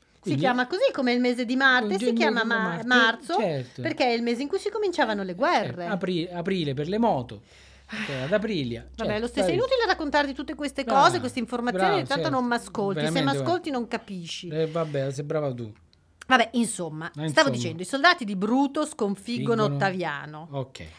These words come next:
Speaker 1: Antonio, invece, Marcantonio,
Speaker 2: Ma-,
Speaker 1: ebbe la
Speaker 2: eh, ma-,
Speaker 1: meglio su
Speaker 2: Marca-, Marco,
Speaker 1: Cassio.
Speaker 2: perché Marco visita, e, e Cassio aveva rotto, e da lì la frase "rotto il Cassio", mo basta, hai rotto il Cassio.
Speaker 1: Cassio, che si rifugiò su una collina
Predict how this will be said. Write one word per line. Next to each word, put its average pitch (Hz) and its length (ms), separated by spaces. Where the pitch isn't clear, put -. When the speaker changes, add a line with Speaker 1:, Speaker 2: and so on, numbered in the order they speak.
Speaker 1:
Antonio, 277 760
invece, 214 480
Marcantonio, 196 760
Speaker 2:
Ma-, 359 140
Speaker 1:
ebbe 262 180
la 440 100
Speaker 2:
eh, - 40
ma-, - 40
Speaker 1:
meglio 254 200
su 247 40
Speaker 2:
Marca-, 202 360
Marco, 226 400
Speaker 1:
Cassio. 180 180
Speaker 2:
perché 226 240
Marco 160 320
visita, 127 680
e, 160 240
e 117 160
Cassio 143 280
aveva 117 240
rotto, 139 560
e 135 140
da 123 140
lì 135 100
la 123 120
frase 120 280
"rotto 117 280
il 107 100
Cassio", 110 480
mo 139 360
basta, 127 400
hai 117 80
rotto 120 220
il 175 120
Cassio. 165 760
Speaker 1:
Cassio, 311 720
che 302 120
si 226 180
rifugiò 220 400
su 233 120
una 196 180
collina 302 680